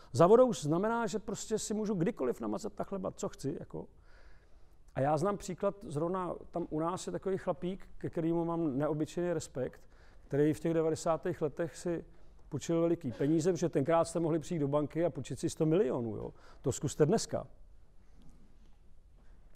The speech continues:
Tenkrát normálně jste tam přišli, sto milionů, oni vám takhle,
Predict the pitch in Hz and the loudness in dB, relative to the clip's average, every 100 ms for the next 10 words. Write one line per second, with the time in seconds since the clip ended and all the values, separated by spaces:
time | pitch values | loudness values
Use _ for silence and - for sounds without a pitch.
0 | - 120 135 135 123 123 165 170 - 127 | -12 0 4 6 6 4 4 2 0 -4
1 | 110 147 - 160 156 - 135 131 143 147 | -2 -4 0 2 2 0 -2 2 4 4
2 | 135 151 143 135 - 143 | 2 2 0 -2 -2 -2